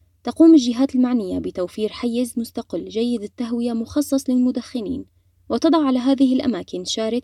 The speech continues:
مسموح التدخين ويمنع التدخين في غير هذا المكان، وأهم هذه الأماكن: السجون وأماكن التوقيف،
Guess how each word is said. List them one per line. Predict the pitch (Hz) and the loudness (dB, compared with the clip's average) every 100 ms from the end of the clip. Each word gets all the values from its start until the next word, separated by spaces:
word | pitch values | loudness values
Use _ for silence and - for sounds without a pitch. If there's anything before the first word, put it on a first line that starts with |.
| - | -8
مسموح | - 240 254 | -6 -6 -4
التدخين | - 220 - 226 233 | -6 -8 -10 -8 -6
ويمنع | 220 226 254 247 | -4 2 2 2
التدخين | 247 220 - 226 233 | -2 -8 -8 -8 -6
في | 233 185 | -4 -4
غير | 185 208 | -4 -6
هذا | 208 202 | -6 -6
المكان، | 226 240 - 170 175 - _ _ _ _ _ - | -4 -4 -6 -10 -10 -12 _ _ _ _ _ -4
وأهم | 226 254 330 | 2 6 6
هذه | 311 311 285 | 6 6 6
الأماكن: | 277 - 185 - - - 196 _ _ _ _ - | 6 4 -2 -8 -4 -4 -6 _ _ _ _ -10
السجون | - 233 233 285 | -6 0 8 10
وأماكن | 269 208 208 247 247 | 10 6 -4 -6 -6
التوقيف، | 240 240 240 190 175 - _ | -6 -6 -8 -8 -12 -14 _